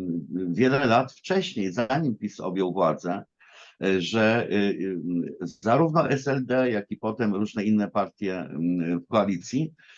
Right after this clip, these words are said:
y, dopuściły do tego, żeby zbudować represyjne państwo potwór dla własnych obywateli.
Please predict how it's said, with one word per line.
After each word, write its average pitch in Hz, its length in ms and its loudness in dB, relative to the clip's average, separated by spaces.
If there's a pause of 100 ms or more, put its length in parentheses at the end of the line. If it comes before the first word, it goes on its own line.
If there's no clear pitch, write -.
(220)
y, 110 140 2
dopuściły 160 800 2
do 113 160 2
tego, 92 300 -4
żeby 98 260 -4
zbudować 131 600 0
represyjne 147 1000 0
państwo 143 520 -2
potwór 110 580 -4
dla 107 160 0
własnych 131 460 -2
obywateli. 131 760 0